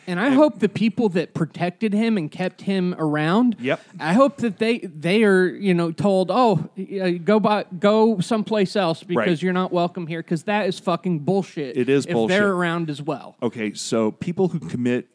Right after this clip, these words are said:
Speaker 2: acts of sexual harassment, and, and let's just be honest, sexual assault, um,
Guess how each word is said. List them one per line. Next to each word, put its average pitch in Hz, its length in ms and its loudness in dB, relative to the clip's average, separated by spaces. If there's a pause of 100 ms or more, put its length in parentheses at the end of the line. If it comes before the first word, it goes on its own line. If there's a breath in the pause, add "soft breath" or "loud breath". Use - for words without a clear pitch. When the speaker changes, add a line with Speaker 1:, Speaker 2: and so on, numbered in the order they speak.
(120)
Speaker 2:
acts 110 340 -8
of 180 120 -14
sexual 135 380 -4
harassment, 107 640 -6
and, 107 240 -8
and 117 200 -4
let's 123 220 -4 (140)
just - 240 -4
be 113 120 0
honest, 104 360 -8
sexual 117 380 -4
assault, 107 540 -4 (440 soft breath)
um, 104 500 -6